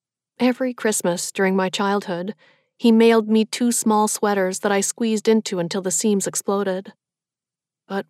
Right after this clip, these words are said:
whenever I sent him letters, he didn't write back. As soon as my mother goes to bed,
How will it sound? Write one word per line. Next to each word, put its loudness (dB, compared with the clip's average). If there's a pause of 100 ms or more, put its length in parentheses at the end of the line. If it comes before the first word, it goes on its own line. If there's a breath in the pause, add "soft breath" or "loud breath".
whenever -4
I 0
sent -4
him -2
letters, -2 (480)
he -2
didn't 0
write -4
back. -6 (2000)
As 0
soon 0
as -2
my 2
mother 0
goes -2
to -6
bed, -2